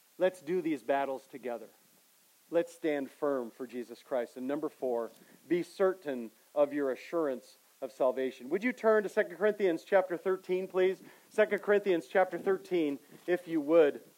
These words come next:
Please turn there and understand that you need to make certain that you're a part of the bride of Christ, that you need to make certain that you are dressed in the white righteousness of Christ, that you're, that you're not,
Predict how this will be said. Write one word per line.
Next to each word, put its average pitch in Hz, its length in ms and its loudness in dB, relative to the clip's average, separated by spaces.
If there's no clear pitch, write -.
Please 180 260 -2
turn 196 320 0
there 143 340 0
and 160 140 -2
understand 165 720 2
that 175 180 4
you 202 140 0
need 202 140 2
to 165 80 2
make 160 180 0
certain 170 360 -2
that 151 100 -2
you're 160 180 2
a 156 40 2
part 160 300 2
of 143 60 -2
the 131 60 -4
bride 127 260 -2
of 120 100 -10
Christ, 120 420 -10
that 170 80 -4
you 226 100 0
need 220 140 4
to 190 60 4
make 180 160 4
certain 165 480 0
that 151 140 -8
you 180 240 0
are 147 320 6
dressed 175 500 2
in 151 140 -4
the 151 80 0
white 160 340 4
righteousness 151 580 -2
of 127 100 -12
Christ, 143 440 -4
that 160 100 -4
you're, 185 240 0
that 185 200 2
you're 214 200 6
not, 190 280 2